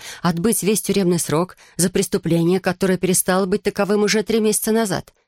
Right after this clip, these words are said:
Его забыли в камере — как будто его жизнь ни для кого не имела значения.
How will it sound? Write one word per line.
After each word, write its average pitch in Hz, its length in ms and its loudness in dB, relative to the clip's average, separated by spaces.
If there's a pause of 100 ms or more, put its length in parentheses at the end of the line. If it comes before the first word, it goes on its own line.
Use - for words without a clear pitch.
(360)
Его 269 220 0
забыли 226 340 0
в - 80 -6
камере — 147 400 -2 (300)
как 208 140 0
будто 226 200 0
его 226 160 2
жизнь 220 280 0 (200)
ни 214 120 2
для 214 140 0
кого 220 220 -2
не 202 140 2
имела 214 220 0
значения. 160 580 -4